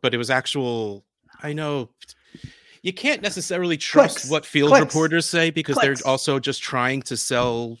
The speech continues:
Speaker 1: whatever.
Speaker 2: Yes.
Speaker 1: But so many of them were just like, "The Eagles brass was very impressed with what what's his name had to do and not really thrilled with what's his name. So maybe what's his name starts over what's his name."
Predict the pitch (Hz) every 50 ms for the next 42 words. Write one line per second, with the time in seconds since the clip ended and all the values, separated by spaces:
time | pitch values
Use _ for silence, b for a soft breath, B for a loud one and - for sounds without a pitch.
0 | _ 120 117 117 107 113 120 131 143 139 139 139 b b b b b b b b
1 | _ _ _ 131 120 113 - - - - - 202 180 165 151 139 131 131 120 113
2 | 104 117 104 98 104 107 98 107 98 - 101 90 87 85 - - - - - _
3 | _ _ - - 120 107 - 85 - - _ 92 95 101 90 - - - - 85
4 | - - 104 104 101 90 85 87 87 - - - 95 82 82 - - - 90 85
5 | - - 92 85 82 - _ _ _ _ - 98 90 - 101 90 - 98 90 92
6 | 90 90 95 90 90 87 - - 101 92 90 90 87 90 85 92 101 104 104 110
7 | 110 110 95 92 90 - 120 113 98 95 - 95 87 110 110 - - 101 87 104
8 | 101 95 92 90 - 110 98 101 95 101 95 117 117 - 107 92 107 101 90 -
9 | 127 113 - 110 104 110 107 107 113 110 - 101 92 110 98 92 90